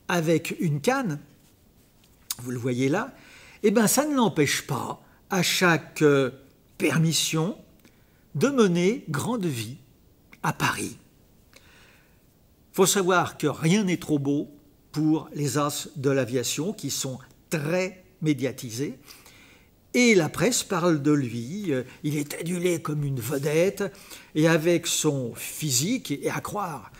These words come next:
que les cicatrices sont visiblement un atout supplémentaire, il n'a même plus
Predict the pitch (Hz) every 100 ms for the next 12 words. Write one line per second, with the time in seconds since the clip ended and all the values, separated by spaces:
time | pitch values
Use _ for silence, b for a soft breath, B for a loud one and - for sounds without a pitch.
0 | B B _ - 170 160 143 - 151 147
1 | 139 135 - - - 170 160 151 170 170
2 | - 160 160 - 156 135 147 131 135 143
3 | 147 123 120 - 127 - 147 156 190 254
4 | 247 B B B 190 202 214 240 226 -
5 | 220 214 175